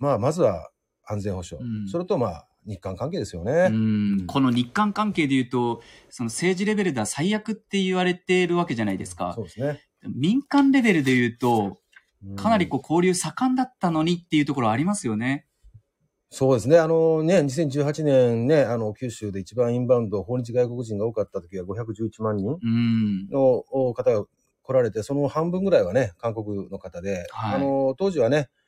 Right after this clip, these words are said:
Speaker 1: 格安航空会社エルシーシーがね、もう本当にたくさん飛んでたんで、もう韓国の方も日本の方もね、国内旅行感覚で行き来すごくしてましたよね。
Speaker 2: うん。
Speaker 1: で、あの、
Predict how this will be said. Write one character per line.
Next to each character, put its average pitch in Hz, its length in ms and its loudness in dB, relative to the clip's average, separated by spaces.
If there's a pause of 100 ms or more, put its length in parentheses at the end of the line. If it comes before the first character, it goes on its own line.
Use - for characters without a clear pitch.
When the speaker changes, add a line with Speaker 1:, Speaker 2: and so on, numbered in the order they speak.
(320)
Speaker 1:
格 131 220 -4
安 147 260 0
航 143 160 -8
空 147 100 -6
会 147 140 2
社 131 120 0
エ 113 100 2
ル 135 100 -2
シ - 140 -8
ー 151 60 -4
シ 160 180 -6
ー - 20 -2
が 104 140 2
ね、 120 240 2
も 131 140 -4
う - 40 0
本 143 140 -4
当 165 80 -8
に 151 40 -6
た 143 120 -2
く - 20 -6
さ 147 140 -2
ん 139 40 -6
飛 139 160 -6
ん 143 40 -4
で 147 80 -4
た 139 120 0
ん 101 100 -4
で、 107 300 0 (440)
も 156 80 -2
う - 40 -10
韓 196 220 0
国 160 140 0
の 127 80 0
方 113 180 -2
も 110 80 -2
日 120 60 -2
本 139 100 -2
の 139 100 -2
方 107 200 -4
も 85 100 -6
ね、 104 160 -4 (100)
国 - 240 -6
内 190 140 4
旅 185 140 -2
行 180 180 -2
感 175 180 0
覚 101 200 -8
で 85 200 -12 (300)
行 113 160 -14
き 107 80 -20
来 92 160 -14
す - 140 -16
ご 123 100 -6
く 117 80 -14
し - 60 -16
て 95 80 -10
ま 98 100 -6
し - 80 -18
た - 80 -12
よ 78 80 -8
ね。 117 200 4
Speaker 2:
う 113 40 0
ん。 101 400 -2 (320)
Speaker 1:
で、 156 80 0
あ 151 100 4
の、 151 720 2